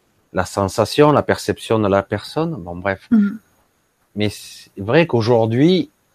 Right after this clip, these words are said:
Speaker 1: l'ancien paradigme étant toujours là, quand même, qu'on le veuille ou non, il est chancelant, on sent que il va se passer un truc,
Speaker 2: Ouais.
Speaker 1: hein, c'est sous-jacent, aïe, aïe, aïe, ça grince de
Speaker 2: Ça
Speaker 1: partout.
Speaker 2: grince, oui.
Speaker 1: Ah ouais, c'est,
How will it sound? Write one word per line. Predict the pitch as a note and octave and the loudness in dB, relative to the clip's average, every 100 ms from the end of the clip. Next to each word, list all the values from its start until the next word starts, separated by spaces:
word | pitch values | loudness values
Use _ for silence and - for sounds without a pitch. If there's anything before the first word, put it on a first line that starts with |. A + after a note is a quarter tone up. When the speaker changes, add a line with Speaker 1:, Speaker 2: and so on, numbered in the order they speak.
| - | -4
Speaker 1:
l'ancien | G2+ G2 G2+ F#2+ | -4 -2 -4 -2
paradigme | G2 F#2+ F#2+ G#2+ - F#2+ | 0 0 0 -4 -4 -6
étant | - F#2 F#2 | -4 -4 -4
toujours | - F2+ F#2+ G#2 | -8 -6 -2 2
là, | C#3 E3 D#3+ | 2 2 -2
quand | - | -12
même, | A2 D3 D#3+ | -8 -6 -6
qu'on | - F#2+ | -8 -8
le | F2+ | -6
veuille | E2+ F#2 G2 | -2 0 2
ou | |
non, | A#2+ D3+ B2 | 2 2 0
il | E2 F2 F2 | 0 0 0
est | |
chancelant, | - - G#2+ G#2 - C#3+ D#3+ D#3+ C3 F#2+ | -2 0 0 0 0 2 4 2 0 0
on | F#2+ | -2
sent | - A2+ G#2+ | 0 0 0
que | - F2+ _ _ _ _ _ - - - - | 0 -2 _ _ _ _ _ -20 -18 -18 -8
il | F#2 | 0
va | G#2 B2+ | 2 0
se | - | 0
passer | B2+ C3 D#3+ | -2 0 0
un | D#3 D#3+ | 0 0
truc, | - F3 F3+ - - _ _ G#3+ | 0 0 0 -8 -20 _ _ -4
Speaker 2:
Ouais. | G3 | 0
Speaker 1:
hein, | C#3 D#3+ _ | 0 -4 _
c'est | F#2+ | -10
sous-jacent, | - G2 G#2 A#2 - D#3 E3 | -4 -2 2 0 2 2 2
aïe, | - A2+ C#2+ | -2 -6 -4
aïe, | D2 F#2 | -2 0
aïe, | A#2+ | 0
ça | - F#2 | 0 -2
grince | F2+ A2 C3+ D3 - | 0 4 4 4 2
de | A2 | 2
Speaker 2:
Ça | - | 2
Speaker 1:
partout. | F3+ E3+ | 2 2
Speaker 2:
grince, | F#3 G3 F#3+ - - F#3 | 2 0 -2 -8 -8 -10
oui. | - - - | -14 -12 0
Speaker 1:
Ah | B2 C#3+ E3+ | 4 6 6
ouais, | C#3 | 4
c'est, | - G#2 F#2 | 2 2 2